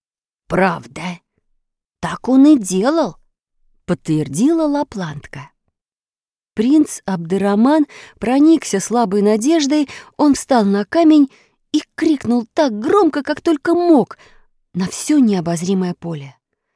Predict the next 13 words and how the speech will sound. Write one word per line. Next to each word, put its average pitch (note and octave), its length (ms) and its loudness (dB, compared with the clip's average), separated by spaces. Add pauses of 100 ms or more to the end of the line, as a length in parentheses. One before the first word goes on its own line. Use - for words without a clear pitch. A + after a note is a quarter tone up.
(560)
«Мараба B3+ 800 2
Тайосан G#3 880 2
Данаэ A3 640 4
Адама!» D#3+ 600 0 (1300)
Но A#3+ 200 2
слова A#3+ 480 -4
замерли, C#4 760 0 (480)
и A#3 160 2
ни B3+ 240 6
один C4 360 2
цветочек A3 540 -4
не G3+ 100 -2
шевельнулся. F3 760 -6